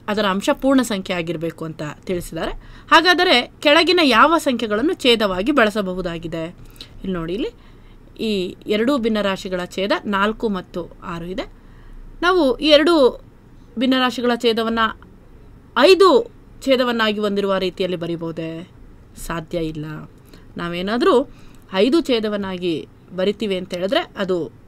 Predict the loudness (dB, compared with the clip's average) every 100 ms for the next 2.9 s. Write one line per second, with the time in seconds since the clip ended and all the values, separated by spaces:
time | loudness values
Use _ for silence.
0 | -8 -2 0 0 0 0 -4 -6 -14 -20
1 | -4 0 2 2 2 -2 -10 0 4 6
2 | 4 4 4 4 4 2 2 -2